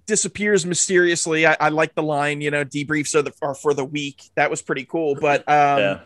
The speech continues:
Speaker 1: all, all signs point to her not being in the next Thor movie. So,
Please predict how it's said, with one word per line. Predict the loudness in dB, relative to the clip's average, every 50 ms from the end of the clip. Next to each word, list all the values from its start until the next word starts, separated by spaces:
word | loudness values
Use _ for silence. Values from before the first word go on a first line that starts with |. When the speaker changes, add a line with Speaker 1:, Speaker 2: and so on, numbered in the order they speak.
| _ _ _ _ -4
Speaker 1:
all, | 0 2 4 4 4 4 2 0
all | -2 -2 -2
signs | -2 -2 -2 -2 -2 -6 -8
point | -10 -8 -8 -8 -8 -8 -8
to | -6 -6 -4 -4
her | -2 -2 0 0 0
not | 0 0 -2 -2 -2 -4
being | -6 -4 -4 -2 0
in | 0 0 0 0
the | 0 0
next | 0 0 0 -2 -4 -2
Thor | 0 0 2 2 0
movie. | 0 0 0 0 -2 -2 -6 -8 -8
So, | -6 -2 0 2 2 4 2 2 0 0 -2 -2 -6